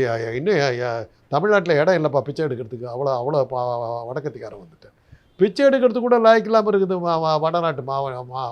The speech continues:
மாநிலங்கள். ஊட்டியில ஒரு காலத்துல ஹிந்தி படிச்சா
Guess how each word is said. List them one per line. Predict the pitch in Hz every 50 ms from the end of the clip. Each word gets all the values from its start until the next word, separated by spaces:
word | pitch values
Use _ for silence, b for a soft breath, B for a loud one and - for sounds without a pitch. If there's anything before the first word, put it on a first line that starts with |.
| 123 135
மாநிலங்கள். | 139 143 131 110 104 107 98 95 95 127 131 _ _ _ _ - - - _ _ _ _ _ _ _ _ _ _ _ _ _ _ _ - - 127
ஊட்டியில | 151 170 180 240 226 220 208 196 180
ஒரு | 170 165 180
காலத்துல | 180 170 160 - 156 139 127 120 143
ஹிந்தி | 175 190 214
படிச்சா | 208 170 175 165 165 202